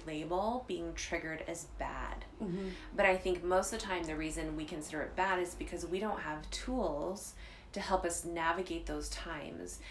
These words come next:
Speaker 1: And when yet we end up saying or doing things that we really regret or that hurt people,
Speaker 2: Mm-hmm.
Speaker 1: that, and create messes that we have to clean up later, and that's
Speaker 2: Yeah.
Speaker 1: hard.
Speaker 2: Yeah.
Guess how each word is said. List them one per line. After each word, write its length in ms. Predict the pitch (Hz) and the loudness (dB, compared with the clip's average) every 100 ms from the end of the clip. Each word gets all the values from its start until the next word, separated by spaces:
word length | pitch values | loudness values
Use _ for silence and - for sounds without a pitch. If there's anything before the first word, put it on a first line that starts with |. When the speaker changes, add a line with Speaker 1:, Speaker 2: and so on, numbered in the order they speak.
| - - - | -14 -12 2
Speaker 1:
And 120 | 190 | 6
when 100 | 190 | 8
yet 240 | 185 165 - | 8 6 2
we 220 | 190 185 | 2 2
end 200 | 175 175 | 0 2
up 160 | 170 - | 2 2
saying 580 | - - 247 240 214 - | -2 0 2 2 0 2
or 180 | 180 180 - | 0 0 2
doing 340 | 180 185 190 | 4 6 2
things 280 | 180 170 170 | 0 -2 -2
that 100 | - | -2
we 120 | 180 | 0
really 380 | 170 160 165 165 | 0 0 -4 -4
regret 680 | 151 151 - 156 151 190 - - - - | -4 -4 -2 0 0 0 -4 -10 -16 -6
or 80 | - | 0
that 160 | 175 - | 2 0
hurt 400 | - - 165 - | -4 -8 -6 -6
people, 560 | 175 165 156 156 156 175 | -6 -4 -2 0 0 0
Speaker 2:
Mm-hmm. 260 | 175 185 175 - | 0 -2 -2 2
Speaker 1:
that, 220 | - - - | 2 2 -2
and 220 | 254 - - - | -2 -2 -8 -12
create 340 | - 220 208 | -2 0 0
messes 400 | 185 180 - 170 | 2 2 2 -2
that 120 | - - | -2 -4
we 60 | 170 | -4
have 140 | - | -8
to 60 | 175 | -8
clean 260 | - 160 | -8 -6
up 180 | 151 - | -6 -4
later, 280 | 151 151 147 | -2 -2 -2
and 160 | - 170 | -2 0
that's 200 | 185 170 | -2 -2
Speaker 2:
Yeah. 60 | - - | -6 -8
Speaker 1:
hard. 260 | - - - - | -8 -8 -8 -4
Speaker 2:
Yeah. 160 | 208 | -2